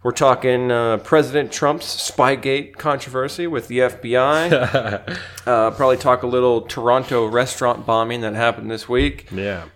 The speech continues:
Speaker 1: More on the ever-evolving North Korea situation. Uh, and, of course,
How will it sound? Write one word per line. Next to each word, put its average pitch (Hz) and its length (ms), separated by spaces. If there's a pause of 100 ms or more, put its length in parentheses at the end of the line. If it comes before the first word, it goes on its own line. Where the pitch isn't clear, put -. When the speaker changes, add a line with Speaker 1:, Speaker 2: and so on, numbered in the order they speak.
(120)
Speaker 1:
More 131 360
on 120 280
the 104 420 (220)
ever-evolving 104 1160 (480)
North 120 260
Korea 117 280
situation. 104 680 (400)
Uh, - 40
and, 107 500
of 113 100
course, - 460